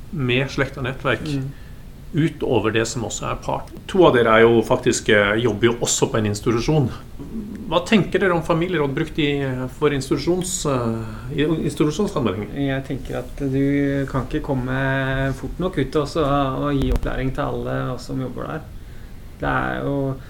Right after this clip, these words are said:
Speaker 2: vi har det jo som en del av det som kalles standardisert forløp. For det er så mye ressurser som er i nettverket som,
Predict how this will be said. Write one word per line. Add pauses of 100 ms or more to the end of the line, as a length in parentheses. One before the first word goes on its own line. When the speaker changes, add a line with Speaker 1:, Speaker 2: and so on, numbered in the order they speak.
(120)
Speaker 2:
vi
har
det
jo
som
en
del
av
det
som
kalles
standardisert
forløp. (540)
For
det
er
så
mye
ressurser
som
er
i
nettverket
som,